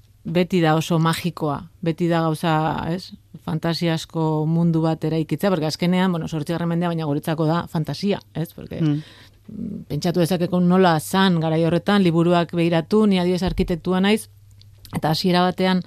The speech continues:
Speaker 1: eh, bueno, eh, eh, hasi nintzanean hau ikertzen,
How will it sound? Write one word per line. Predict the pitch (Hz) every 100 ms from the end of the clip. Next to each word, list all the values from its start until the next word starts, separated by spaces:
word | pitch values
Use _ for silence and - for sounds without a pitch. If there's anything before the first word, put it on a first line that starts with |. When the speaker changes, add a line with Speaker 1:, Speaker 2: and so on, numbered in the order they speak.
| - - - - - -
Speaker 1:
eh, | 175 165 160 151 147 143
bueno, | 180 170 214 -
eh, | 160 139 53 - - - - - - - - - - -
eh, | 69 143 147 - - - - -
hasi | 160 180
nintzanean | 170 175 175 180 175
hau | 175 180
ikertzen, | 196 190 202 190 - 226